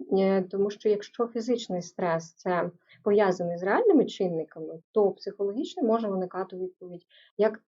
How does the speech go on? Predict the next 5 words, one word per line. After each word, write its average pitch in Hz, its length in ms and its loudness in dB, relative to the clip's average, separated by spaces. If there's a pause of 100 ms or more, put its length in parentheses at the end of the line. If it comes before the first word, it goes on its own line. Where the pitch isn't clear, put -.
(160)
на 214 240 6
реальні 254 520 2
зовнішні, 160 1000 -2
е, 165 260 -4
загрози, 170 560 -4